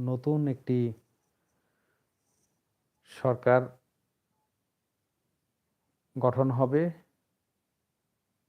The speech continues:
নতুন একটি সরকার ব্যবস্থা আমরা পাবো। আশা করি সেখানে বেশ কিছু পরিবর্তন আমরা পাবো।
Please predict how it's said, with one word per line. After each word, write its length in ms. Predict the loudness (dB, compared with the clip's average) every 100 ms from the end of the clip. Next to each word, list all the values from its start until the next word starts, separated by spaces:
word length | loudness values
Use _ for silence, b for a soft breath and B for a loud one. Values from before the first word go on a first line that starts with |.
| _ _ _ _ -6
নতুন 300 | -4 -2 -2
একটি 200 | -2 -4
সরকার 400 | -4 -2 0 0
ব্যবস্থা 500 | 2 2 2 -2 -4
আমরা 200 | -2 0
পাবো। 480 | 0 0 0 -4 -10 _ _ _ _ _ _ _ _ _ _ _ _ _ _ _ _ _ _ _ _ _ _ _ _ _ _ _ _ _ _
আশা 220 | -2 2 2
করি 260 | 4 2
সেখানে 580 | 0 -4 -2 0 -2 -4 -8
বেশ 320 | -2 -2 -2
কিছু 240 | -6 -4 -2
পরিবর্তন 600 | 2 4 2 0 -2 -2
আমরা 220 | -2 0
পাবো। 440 | 0 0 -4 -8